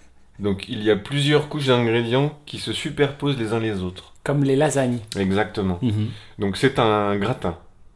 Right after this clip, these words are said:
Speaker 1: Hein, donc ça veut dire que ça se cuit au four dans un plat à gratin.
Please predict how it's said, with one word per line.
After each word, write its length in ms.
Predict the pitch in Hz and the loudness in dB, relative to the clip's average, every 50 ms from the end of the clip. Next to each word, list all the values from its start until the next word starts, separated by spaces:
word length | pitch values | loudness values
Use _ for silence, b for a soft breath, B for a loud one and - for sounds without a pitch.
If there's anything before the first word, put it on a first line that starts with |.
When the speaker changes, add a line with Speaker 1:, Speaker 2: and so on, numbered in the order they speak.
| - - | -20 -14
Speaker 1:
Hein, 120 | 85 85 90 92 | -14 -12 -12 -10
donc 140 | 92 90 90 | -10 -10 -8
ça 80 | - 98 | -6 -4
veut 60 | 95 | -2
dire 160 | 95 110 120 | 0 0 -2
que 80 | 120 - | -2 -4
ça 140 | - 107 92 | -6 -6 -6
se 140 | - - | -4 -6
cuit 340 | 107 95 - - 120 117 92 | -8 -8 -8 -10 -10 -8 -8
au 120 | 104 104 98 | -6 -8 -8
four 380 | 98 - - 131 135 143 143 | -8 -8 -6 -4 -4 -4 -2
dans 240 | 139 110 107 101 98 | -2 -2 -2 0 0
un 120 | 98 98 | 0 -2
plat 320 | 92 92 - 117 123 120 - | -2 -4 -6 -4 -4 -4 -4
à 100 | 92 95 | -4 -4
gratin. 380 | 92 95 98 92 - 90 85 | -4 -6 -6 -6 -8 -12 -12